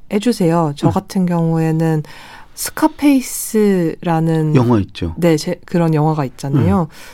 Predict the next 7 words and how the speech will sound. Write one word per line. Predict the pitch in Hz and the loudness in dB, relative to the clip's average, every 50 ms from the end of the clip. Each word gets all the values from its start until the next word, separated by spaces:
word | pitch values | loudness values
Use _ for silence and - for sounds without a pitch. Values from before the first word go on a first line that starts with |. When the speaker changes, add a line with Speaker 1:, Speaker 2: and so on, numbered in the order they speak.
| - - - - | -20 -20 -20 -8
Speaker 1:
그 | - - 190 185 185 | -2 0 2 2 2
제목으로 | 180 - 180 175 170 185 208 226 202 190 175 160 160 160 170 185 196 185 160 143 139 143 - - - - - - - - - - - - - - - | 2 2 2 2 4 4 4 2 2 2 0 2 2 2 4 4 4 4 2 2 0 -2 -8 -14 -20 -20 -20 -20 -20 -20 -20 -20 -20 -20 -20 -16 -8
이야기를 | - 190 220 233 247 233 220 190 185 | 0 2 4 4 4 4 2 0 0
짧게 | 190 214 208 - 165 | 0 -2 -4 -4 -6
써봐라. | - - 208 202 202 170 151 147 131 131 - - - - - - - - - - - - - | -4 -2 -2 0 0 0 0 -2 -4 -6 -8 -14 -20 -20 -20 -20 -20 -20 -20 -20 -20 -12 -6
Speaker 2:
와, | - 95 95 92 92 92 95 95 | -4 -2 0 0 0 0 -2 0
나는 | 98 98 113 127 135 135 120 | 0 0 0 2 0 0 -2